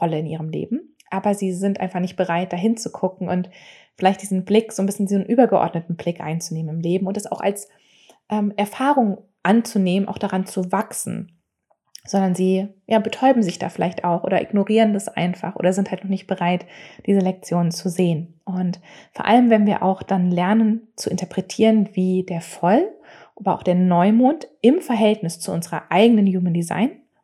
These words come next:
und zu unserer eigenen Astrochart steht, dann kommen wir an diesen Punkt, wo wir wirklich spüren,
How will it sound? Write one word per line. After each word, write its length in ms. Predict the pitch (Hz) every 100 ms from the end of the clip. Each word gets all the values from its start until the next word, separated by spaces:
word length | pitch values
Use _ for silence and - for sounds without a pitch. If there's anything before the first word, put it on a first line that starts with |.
| _
und 180 | 233
zu 80 | -
unserer 260 | 214 - 185
eigenen 260 | 180 170 -
Astrochart 800 | 254 - - 202 - - 156 151
steht, 460 | - - 160 220 - - - - _ _ _ -
dann 480 | 190 233 233 226 _ _
kommen 240 | - 214 190
wir 80 |
an 100 | -
diesen 240 | 165 185 180
Punkt, 500 | - 214 214 208 - _
wo 160 | 185
wir 160 | 170 160
wirklich 520 | 185 185 185 - - _
spüren, 480 | - - 196 185 180